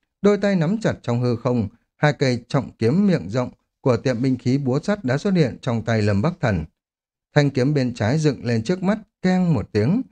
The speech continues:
trong tia lửa bắn ra đã chính xác chặn lại tế kiếm của Mễ Như Yên. Thanh kiếm bên phải quét ngang chém ra,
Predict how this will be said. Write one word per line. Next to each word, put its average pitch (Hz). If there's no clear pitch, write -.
trong 202
tia 202
lửa 135
bắn 143
ra 123
đã 117
chính 123
xác 208
chặn 127
lại 104
tế 120
kiếm 139
của 113
Mễ 110
Như 135
Yên. 123
Thanh 214
kiếm 196
bên 202
phải 101
quét 165
ngang 123
chém 120
ra, 131